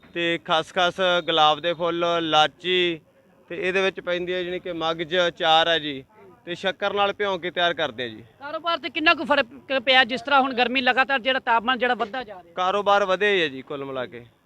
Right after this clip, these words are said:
Speaker 1: ਵੀ ਜਦੋਂ ਪਹਿਲੇ ਦਿਨ ਸਟਾਰਟ ਕੀਤਾ ਸੀ ਤੇ ਅੱਜ ਜਾਣੀ ਕਿ ਬਹੁਤ ਫਰਕ ਹੈ ਜੀ। ਹਾਂਜੀ।
Speaker 2: ਹੋਰ ਵੀ ਜਿਹੜੇ ਨੌਜਵਾਨ ਹੈ ਉਹਨਾਂ ਨਾਲ ਗੱਲਬਾਤ ਕਰਦੇ ਆ। ਵੀਰ ਜੀ ਕੀ, ਸੋ ਹੋਰ ਵੀ ਲੋਕ ਆ, ਉਹਨਾਂ ਨਾਲ ਗੱਲਬਾਤ ਕਰਦੇ ਆ। ਵੀਰ ਜੀ ਕੀ ਨਾਮ ਹੈ? ਪਰਨੇ ਬੰਨੇ ਆ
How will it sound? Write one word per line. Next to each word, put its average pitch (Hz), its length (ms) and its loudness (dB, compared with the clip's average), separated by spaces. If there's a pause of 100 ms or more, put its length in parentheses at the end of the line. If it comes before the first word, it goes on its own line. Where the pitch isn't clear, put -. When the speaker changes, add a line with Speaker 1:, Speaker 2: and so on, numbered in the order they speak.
(140)
Speaker 1:
ਵੀ 147 80 -8
ਜਦੋਂ 165 240 -2
ਪਹਿਲੇ 180 280 0
ਦਿਨ 190 140 -2
ਸਟਾਰਟ 170 340 2
ਕੀਤਾ 175 220 -8
ਸੀ 180 60 -6
ਤੇ 170 160 -2
ਅੱਜ 160 140 -4
ਜਾਣੀ 175 180 -2
ਕਿ 170 80 -8
ਬਹੁਤ 160 280 -2
ਫਰਕ 151 240 -4
ਹੈ 135 80 0
ਜੀ। 113 120 -8 (760)
ਹਾਂਜੀ। 143 200 -4
Speaker 2:
ਹੋਰ 302 220 -4
ਵੀ 349 120 -12
ਜਿਹੜੇ 330 240 -6
ਨੌਜਵਾਨ 302 420 -4
ਹੈ 294 100 4
ਉਹਨਾਂ 320 200 4
ਨਾਲ 320 120 4
ਗੱਲਬਾਤ 294 380 2
ਕਰਦੇ 285 340 0
ਆ। 320 160 2 (480)
ਵੀਰ 294 80 -6
ਜੀ 339 120 0
ਕੀ, 311 440 -6 (1160)
ਸੋ 330 160 12
ਹੋਰ 320 240 8
ਵੀ 370 120 4
ਲੋਕ 330 260 8
ਆ, 339 40 6
ਉਹਨਾਂ 339 140 2
ਨਾਲ 339 140 2
ਗੱਲਬਾਤ 302 360 0
ਕਰਦੇ 311 160 0
ਆ। 320 40 2
ਵੀਰ 311 120 -4
ਜੀ 339 180 -4 (400)
ਕੀ 349 140 2
ਨਾਮ 302 280 8
ਹੈ? 320 120 4
ਪਰਨੇ 311 340 2
ਬੰਨੇ 294 340 2
ਆ 320 100 2